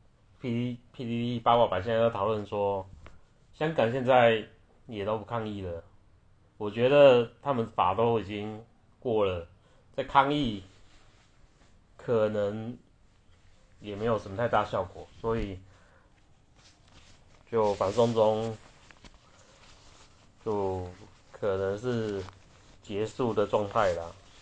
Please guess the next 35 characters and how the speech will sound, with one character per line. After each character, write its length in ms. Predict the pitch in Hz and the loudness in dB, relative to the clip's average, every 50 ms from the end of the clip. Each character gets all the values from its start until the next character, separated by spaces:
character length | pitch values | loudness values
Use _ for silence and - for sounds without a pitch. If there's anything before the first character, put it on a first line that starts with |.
| - - - | -20 -18 -8
那 120 | 101 98 95 | -6 -6 -4
现 160 | 90 117 104 | -4 -4 -4
在 160 | 101 101 101 | -4 -4 -4
就 140 | 98 101 95 | -6 -8 -10
是 160 | 92 107 104 98 104 - - - - - - - - | -12 -12 -12 -14 -14 -20 -20 -20 -20 -20 -20 -16 -6
香 180 | - 113 107 | -4 -4 -2
港 160 | 104 101 92 | 0 -2 -2
人 140 | 90 90 98 | -2 -2 -6
民 240 | 104 98 90 87 87 - - - _ _ - - | -6 -8 -10 -10 -14 -16 -20 -20 _ _ -12 -4
要 120 | 110 107 104 | 0 0 0
思 240 | - - 107 107 | 0 -4 -14 -12
索 240 | 110 113 92 85 87 | -8 -6 -6 -6 -6
他 140 | - - 113 | -8 -8 -8
们 100 | 107 101 | -8 -6
下 180 | 90 - 104 101 | -4 -2 0 0
一 60 | 107 | -2
步 260 | 104 - 110 101 98 | -4 -6 -10 -10 -4
到 120 | 95 110 101 | -2 -2 -2
底 120 | 95 104 98 | 0 0 -4
要 60 | 95 | -4
怎 100 | 95 - | -6 -8
么 60 | 92 92 | -18 -14
做。 220 | - 107 95 87 - - - - - - - - - _ _ - - _ - - - - - - - - | -10 -8 -8 -8 -10 -14 -20 -20 -20 -20 -20 -20 -20 _ _ -20 -20 _ -20 -20 -20 -20 -20 -20 -20 -20
你 260 | - 104 95 92 92 | -16 -14 -14 -12 -8
看 500 | 95 117 120 117 120 117 117 113 110 110 - - - - | -4 -2 0 2 2 2 2 0 -2 -6 -14 -16 -20 -12
香 220 | - 123 127 127 | -8 -6 -4 0
港 400 | 113 104 92 92 92 90 90 90 - - - - | 2 2 2 2 -2 -6 -10 -12 -16 -20 -20 -16
李 140 | 101 98 | -14 -8
嘉 180 | 98 117 113 123 | 0 2 4 4
诚、 340 | 120 - 104 90 90 92 87 | 2 0 -4 -6 -6 -6 -10
富 200 | - - 127 113 | -10 -8 -8 -6
商 260 | 107 - 113 107 107 | -2 0 0 0 0
李 60 | 104 98 | 0 0
嘉 160 | 104 107 110 | 0 0 0
诚 180 | - - 95 | 0 -2 -12